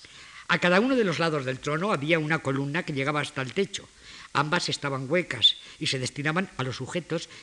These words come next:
que había que corregir, para lo cual se guardaba en ellas todo tipo de instrumentos. Y el salón comunicaba también con un gabinete a manera de boudoir, cálido y muy umbroso durante el día,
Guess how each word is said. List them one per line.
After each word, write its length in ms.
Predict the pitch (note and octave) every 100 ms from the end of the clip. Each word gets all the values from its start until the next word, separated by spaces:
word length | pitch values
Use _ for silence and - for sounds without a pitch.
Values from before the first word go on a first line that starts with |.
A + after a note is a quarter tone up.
| -
que 80 | B2+
había 240 | B2+ C#3+
que 120 | B2+
corregir, 480 | B2+ B2 B2 F3+ C3 - - - - - - - -
para 180 | B2+ A2+
lo 100 | A#2+
cual 240 | C3 B2 B2 - -
se 140 | - D#3
guardaba 340 | C3+ C#3 E3
en 100 | E3
ellas 300 | E3+ F#3 E3+ - -
todo 240 | G3 G3
tipo 220 | G#3 G#3+ F#3+
de 80 |
instrumentos. 840 | D3+ - D3+ C#3 A2 - - - - _ _ _ _ -
Y 80 | C3+
el 80 | B2
salón 400 | C#3 D#3 F#3+ F#3 - -
comunicaba 520 | D3 C#3+ C3+ D#3 F3+
también 260 | D#3+ E3+
con 160 | F3+ D3
un 80 | E3
gabinete 540 | D#3+ D3 D3+ E3 F#3+ - -
a 80 | D3+
manera 320 | C#3+ D3+ F#3+
de 100 | F3
boudoir, 440 | D#3 D3 F#3 F3+ A2 - - -
cálido 440 | - D#3 E3+ D3+ E3
y 60 |
muy 160 | D#3 E3
umbroso 500 | D3+ C#3 D3 B2 C3
durante 360 | A#2+ B2+ A#2+ B2
el 100 | A2
día, 260 | A2 F2+